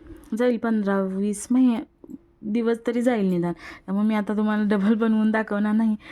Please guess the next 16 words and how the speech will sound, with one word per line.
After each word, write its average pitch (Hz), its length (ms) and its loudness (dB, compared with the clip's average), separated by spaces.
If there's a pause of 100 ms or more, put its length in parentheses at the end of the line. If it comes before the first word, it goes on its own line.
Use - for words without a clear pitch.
(240)
पण 202 100 -2
मी 208 200 2
रेमेडी 214 400 2
तुमच्यासोबत 196 600 0 (100)
नक्की 202 280 -6
शेअर 190 220 -4
करणार 190 380 -2
आहे. 190 220 -2 (760)
तर, 180 180 -2
अ, 180 320 0 (300)
हे 214 80 -2
गुलाबजल, 196 540 0 (560)
हे 190 320 -2
ॲलोवेरा 190 440 0
जेल 170 240 0
आहे, 175 160 -2